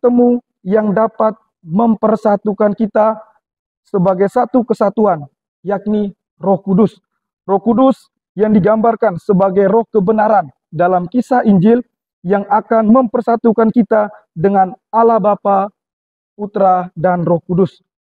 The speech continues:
Oleh karena itu, saudara-saudari yang terkasih, mari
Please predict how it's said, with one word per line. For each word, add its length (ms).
Oleh 160
karena 240
itu, 240
saudara-saudari 800
yang 160
terkasih, 480
mari 480